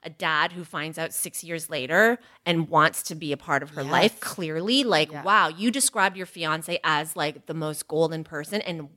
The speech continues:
Speaker 1: he sure sounds like it.
Speaker 2: Yeah.
Speaker 1: Like, how lucky are you that you've been through such bullshit with two people who clearly didn't have your best interests at heart, your parents,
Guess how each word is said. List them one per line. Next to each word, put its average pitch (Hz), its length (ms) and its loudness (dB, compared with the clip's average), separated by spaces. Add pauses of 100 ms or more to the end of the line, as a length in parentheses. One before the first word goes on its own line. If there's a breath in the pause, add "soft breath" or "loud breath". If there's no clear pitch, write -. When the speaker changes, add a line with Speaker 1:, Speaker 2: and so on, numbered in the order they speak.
Speaker 1:
he 285 240 4
sure 208 300 0
sounds 123 380 -2
like - 200 -16
it. 73 100 -6
Speaker 2:
Yeah. 196 160 -4 (440 soft breath)
Speaker 1:
Like, 180 220 2 (160)
how 247 280 2
lucky 226 500 2
are 185 140 2
you 156 420 -2 (240 soft breath)
that - 120 -18
you've 196 320 2
been 196 260 4
through 175 480 0 (220 soft breath)
such - 560 2
bullshit 160 640 0
with 160 280 -6
two 226 200 -2
people 214 420 4
who 190 160 -4
clearly 190 560 0
didn't 190 260 -2
have 175 180 -2
your 165 100 -2
best 160 260 -2
interests 160 420 -4
at 151 100 -2
heart, 151 240 -2
your 151 140 0
parents, 143 460 -2